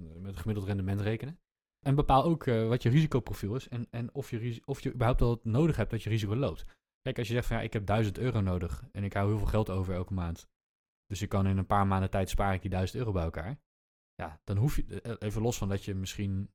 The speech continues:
misschien moet je het niet willen, hè, om op, op korte termijn te gaan beleggen. Met het risico dat je koersdalingen hebt.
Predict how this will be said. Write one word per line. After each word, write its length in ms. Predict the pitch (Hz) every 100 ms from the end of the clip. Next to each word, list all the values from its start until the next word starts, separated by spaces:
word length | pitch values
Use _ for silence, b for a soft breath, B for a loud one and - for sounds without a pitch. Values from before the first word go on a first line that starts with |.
| _
misschien 280 | 110 135
moet 140 | 123 120
je 60 |
het 80 | 107
niet 140 | 107 87
willen, 240 | 90 139
hè, 120 | 123
om 100 | 151
op, 180 | 135 -
op 220 | - 131
korte 200 | - 123
termijn 220 | - 110 117
te 60 |
gaan 120 | -
beleggen. 360 | 113 113 147 196 _
Met 140 | 98
het 100 | -
risico 340 | 90 95 90 92
dat 140 | 90
je 100 | -
koersdalingen 600 | - 95 90 90 101 104
hebt. 180 | 135 -